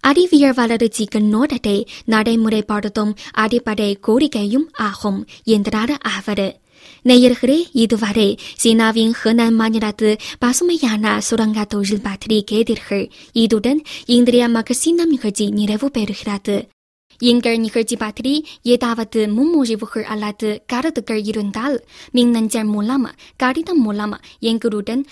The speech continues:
தொடர்பு கொள்ளுங்கள். உங்கள் எதிரொலிப்பை நாம் எப்போதும் மதித்து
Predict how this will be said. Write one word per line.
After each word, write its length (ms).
தொடர்பு 500
கொள்ளுங்கள். 580
உங்கள் 340
எதிரொலிப்பை 640
நாம் 280
எப்போதும் 600
மதித்து 500